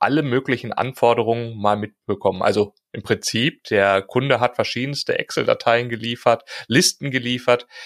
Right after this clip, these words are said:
die er für sich als Auswertung identifiziert hat. Und ja,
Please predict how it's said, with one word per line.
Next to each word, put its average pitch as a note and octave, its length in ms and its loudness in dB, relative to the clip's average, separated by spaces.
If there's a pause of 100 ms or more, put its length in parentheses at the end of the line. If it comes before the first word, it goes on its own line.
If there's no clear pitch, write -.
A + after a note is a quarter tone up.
(140)
die A#2+ 220 0
er A2 420 4
für A2 160 -6
sich C#3 440 -6
als G2 240 -2
Auswertung D3 520 0
identifiziert C#3 840 -4
hat. - 220 -4 (520)
Und A#2 360 -2
ja, B2+ 520 2